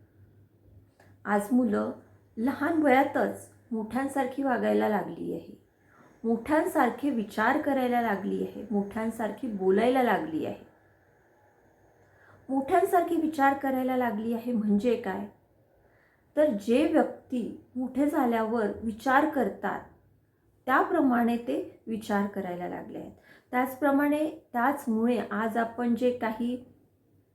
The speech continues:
बालक आहे, मुलं आहे, ते क्राईम करताना दिसतायत.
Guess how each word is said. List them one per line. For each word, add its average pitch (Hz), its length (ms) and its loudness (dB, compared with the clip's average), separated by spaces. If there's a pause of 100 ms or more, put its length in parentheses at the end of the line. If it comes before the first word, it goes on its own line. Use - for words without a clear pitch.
(600)
बालक 214 540 4
आहे, 214 360 -2
मुलं 202 540 2
आहे, 202 580 -4 (320)
ते 349 300 -4
क्राईम 311 360 4
करताना 202 520 0
दिसतायत. - 500 -14